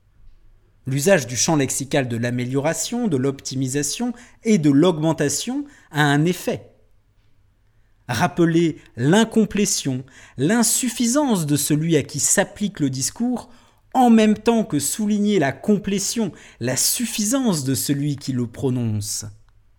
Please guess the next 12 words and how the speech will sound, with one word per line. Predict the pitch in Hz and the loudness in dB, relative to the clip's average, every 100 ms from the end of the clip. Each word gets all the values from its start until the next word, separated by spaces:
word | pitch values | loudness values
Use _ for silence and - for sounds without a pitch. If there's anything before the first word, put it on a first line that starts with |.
| _ _ _ _ _ _ _ _ _ _ _ | _ _ _ _ _ _ _ _ _ _ _
Le | 110 147 | -2 0
discours | 147 165 - 156 | 0 -2 -2 -2
managérial, | 131 127 123 123 156 185 214 175 - - - | 0 -2 -2 -2 -2 0 0 0 -6 -14 -4
en | 143 170 | 2 2
utilisant | 185 190 220 233 | 2 0 0 2
le | 185 | 2
champ | 139 - 208 | 0 0 0
lexical | 180 - 175 208 | 0 -2 0 0
du | 156 123 | 0 -4
développement | 117 165 156 151 139 127 | 0 0 0 -2 -4 -6
personnel, | 123 - 160 190 233 185 - - - _ | -6 -6 -6 -4 -4 -6 -12 -20 -20 _
semble | - 202 180 131 | -4 -2 0 -2